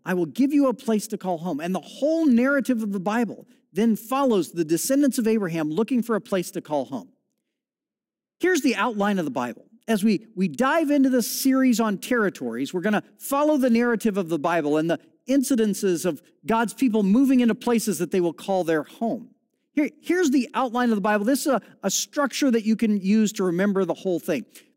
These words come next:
Picture the Bible, uh, the outline of the Bible, as the letter W. It follows the structure of the letter W. Uh, and you think of the main points, the main turning points of the Bible, as points at which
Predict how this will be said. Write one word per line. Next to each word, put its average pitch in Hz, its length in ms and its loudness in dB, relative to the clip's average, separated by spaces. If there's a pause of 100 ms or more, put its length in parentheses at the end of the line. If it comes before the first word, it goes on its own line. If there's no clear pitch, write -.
(120)
Picture 339 480 0
the 240 160 0
Bible, 156 560 -2 (580)
uh, 170 260 -2
the 170 220 -2
outline 240 340 0
of 180 60 -2
the 156 60 -2
Bible, 147 460 0
as 180 460 0
the 165 160 -2
letter 240 280 0
W. 147 580 -4 (380)
It 190 120 -2
follows 302 400 0
the 226 100 0
structure 233 400 -2
of 190 80 -4
the 180 80 0
letter 180 340 0
W. 131 560 -6 (500)
Uh, 160 200 -6
and 196 260 -2
you 202 100 2
think 320 200 0
of 285 80 0
the 247 80 2
main 262 360 4
points, 214 460 -2
the 208 80 -6
main 226 200 2
turning 269 360 2
points 185 240 -2
of 165 40 -4
the 147 80 -2
Bible, 131 440 -2 (260)
as 208 220 0 (760)
points 302 240 2
at 233 100 0
which 202 300 0